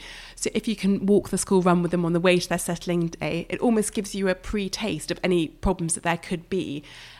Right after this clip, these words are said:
And then once they're actually there, it takes away the worry of where their peg might be, where the loo is, and where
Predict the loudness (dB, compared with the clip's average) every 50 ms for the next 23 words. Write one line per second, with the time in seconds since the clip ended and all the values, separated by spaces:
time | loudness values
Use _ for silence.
0 | -10 -4 -4 -2 -2 -2 -2 -2 -2 -4 -6 -4 -4 -4 -2 0 0 0 0 0
1 | -2 0 0 2 2 2 2 2 2 0 0 -2 -2 0 2 2 2 2 2 0
2 | -2 -2 0 2 2 4 4 4 4 4 4 2 0 -2 -8 -20 -20 -20 -20 -20
3 | -20 -20 -20 -20 -8 -2 -2 0 2 2 2 2 4 2 2 2 2 2 0 0
4 | -2 -4 -8 -12 -14 -16 -18 -20 -20 -20 _ -20 -10 -4 -2 -2 -2 -2 -2 -2
5 | -4 -4 -2 -2 -2 -2 -2 -2 -2 -2 -2 -2 -2 -2 -2 -2 -2 -2 -2 -2
6 | -4 -2 -2 -2 -2 -2 -2 -2 -2 -4 -6 -6 -6 -4 -2 -2 0 0 0 0
7 | 0 0 -2